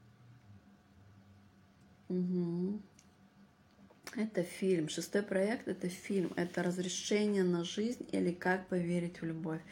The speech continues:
То есть это фильм. Это практически моя биография с абсолютно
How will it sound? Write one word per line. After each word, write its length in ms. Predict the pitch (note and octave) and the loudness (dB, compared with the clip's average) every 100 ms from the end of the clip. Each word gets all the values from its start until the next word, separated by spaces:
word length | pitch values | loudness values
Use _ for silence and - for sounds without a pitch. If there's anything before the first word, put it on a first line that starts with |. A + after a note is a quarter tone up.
| - - - - | -14 -14 -14 -10
То 60 | |
есть 120 | G#3+ | -4
это 240 | - A3 G#3+ | -2 0 -2
фильм. 480 | - - E3+ D#3+ F3 - - - | -2 0 0 0 -4 -12 -16 -8
Это 160 | G3 G3 | -2 -2
практически 580 | G3 F#3+ G3 G3 - F3+ | 0 -2 0 -2 -2 0
моя 340 | F3 F3+ F#3 F3 | 2 4 4 4
биография 1040 | F3 D#3+ D#3+ F#3 A3 A#3 - A3+ F#3 F3+ F3+ - - - | 4 4 2 2 2 0 0 2 4 2 0 -14 -18 -16
с 160 | - - | -8 0
абсолютно 1040 | F#3 - F#3 F#3 G3 G#3 - F3+ E3+ E3 | 2 4 4 4 4 0 0 2 2 2